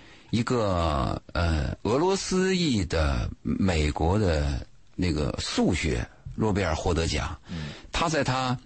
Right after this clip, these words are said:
Speaker 1: 七十多岁还是八十多岁生日的时候，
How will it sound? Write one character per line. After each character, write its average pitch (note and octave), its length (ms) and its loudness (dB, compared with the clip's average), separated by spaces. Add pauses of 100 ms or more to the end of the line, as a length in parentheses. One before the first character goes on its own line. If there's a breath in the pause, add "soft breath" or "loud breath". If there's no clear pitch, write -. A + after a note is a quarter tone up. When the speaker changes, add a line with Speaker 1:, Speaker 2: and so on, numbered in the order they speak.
(380)
Speaker 1:
七 G#3 320 2
十 A#2+ 240 0
多 F#2+ 120 2
岁 F#2 80 4
还 F#2 100 2
是 G2 40 -2
八 C#3 180 0
十 D3+ 160 -2
多 G#2+ 120 0
岁 F#2+ 100 2
生 B2+ 240 2
日 B2 100 2
的 E2+ 120 0
时 D2+ 100 0
候， D2 240 2